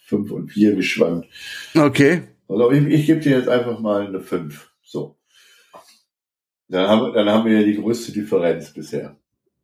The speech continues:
Speaker 2: Ja, das, äh, weiß ich nicht. Hatten wir nicht schon mal vier Punkte? Oder drei Punkte
Speaker 1: Das
Speaker 2: waren
Speaker 1: we-,
Speaker 2: das?
Speaker 1: weiß ich nicht.
Speaker 2: Ja, aber dass wir gerade bei dem Film jetzt so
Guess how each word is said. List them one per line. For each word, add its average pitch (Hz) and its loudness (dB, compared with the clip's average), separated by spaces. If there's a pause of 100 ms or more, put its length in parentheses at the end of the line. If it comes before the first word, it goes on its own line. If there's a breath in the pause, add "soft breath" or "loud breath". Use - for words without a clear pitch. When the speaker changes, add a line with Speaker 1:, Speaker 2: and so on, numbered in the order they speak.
(220)
Speaker 2:
Ja, 120 -4
das, 120 -2
äh, 120 -6
weiß 131 4
ich 127 2
nicht. 117 0
Hatten 135 -2
wir 131 2 (120)
nicht 147 0
schon 160 0
mal 156 2
vier 147 2
Punkte? 180 -2 (460)
Oder 117 0
drei 120 2
Punkte 107 -2
Speaker 1:
Das 95 4
Speaker 2:
waren 92 0
Speaker 1:
we-, 92 0
Speaker 2:
das? 92 -8 (120)
Speaker 1:
weiß 78 -4
ich 76 -12
nicht. 73 -16 (1200)
Speaker 2:
Ja, 123 4
aber 151 2
dass 160 2
wir 165 4
gerade 156 4
bei 147 4
dem 165 2
Film 185 2
jetzt 170 -2
so 143 2